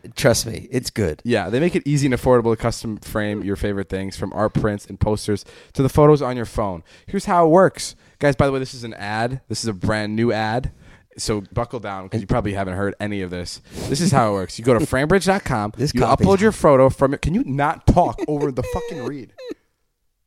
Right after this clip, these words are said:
Speaker 2: You done?
Speaker 1: Yeah.
Speaker 2: Okay. <laughs> Upload your photo from your computer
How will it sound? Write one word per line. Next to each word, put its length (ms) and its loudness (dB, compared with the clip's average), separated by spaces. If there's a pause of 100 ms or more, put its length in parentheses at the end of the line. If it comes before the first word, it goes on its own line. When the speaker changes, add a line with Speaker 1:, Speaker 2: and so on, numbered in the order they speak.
(500)
Speaker 2:
You 80 -12
done? 260 -6 (1500)
Speaker 1:
Yeah. 260 -8 (340)
Speaker 2:
Okay. 260 -12
<laughs> 140 -10 (1080)
Upload 440 4
your 160 6
photo 320 4
from 180 2
your 100 4
computer 420 2